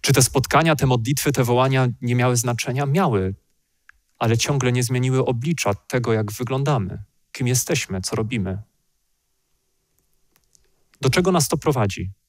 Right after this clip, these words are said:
Prowadzi nas do tego, że zaczynamy szukać powodu, dla którego tak się dzieje. Bóg dał obietnicę, żebyśmy byli wysłuchani, że będziemy wysłuchani, jeśli będziemy wołać do Niego. Ale nie jesteśmy wysłuchiwani, więc co,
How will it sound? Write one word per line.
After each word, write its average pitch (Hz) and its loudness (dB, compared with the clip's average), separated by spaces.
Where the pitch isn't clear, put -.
Prowadzi 151 4
nas 160 4
do 151 4
tego, 151 4
że 143 2
zaczynamy 147 2
szukać 151 0
powodu, 143 0
dla 117 0
którego 123 0
tak 110 -2
się - -4
dzieje. 95 -4
Bóg 131 4
dał 151 6
obietnicę, 165 2
żebyśmy 120 0
byli 147 2
wysłuchani, 139 0
że 127 2
będziemy 147 4
wysłuchani, 123 2
jeśli 107 0
będziemy 139 2
wołać 123 2
do 123 0
Niego. 98 0
Ale 139 6
nie 202 6
jesteśmy 196 4
wysłuchiwani, 120 0
więc 120 -2
co, - 2